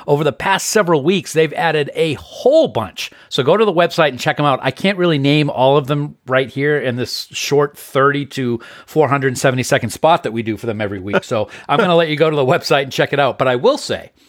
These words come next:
this year's holiday special pin is a beauty. It's available in both pin and magnet form, of course.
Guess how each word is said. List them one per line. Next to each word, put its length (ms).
this 380
year's 320
holiday 460
special 380
pin 320
is 260
a 100
beauty. 460
It's 160
available 540
in 200
both 340
pin 340
and 400
magnet 400
form, 300
of 120
course. 400